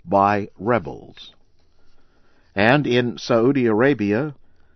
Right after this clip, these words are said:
clergy leaders have barred public protests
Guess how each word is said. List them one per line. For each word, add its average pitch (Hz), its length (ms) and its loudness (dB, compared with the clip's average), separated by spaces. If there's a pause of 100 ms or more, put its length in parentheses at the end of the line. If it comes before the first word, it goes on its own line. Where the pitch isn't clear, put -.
(180)
clergy 127 520 2
leaders 107 840 -4
have 80 280 -6
barred 123 420 4 (140)
public 113 460 -4
protests - 840 -4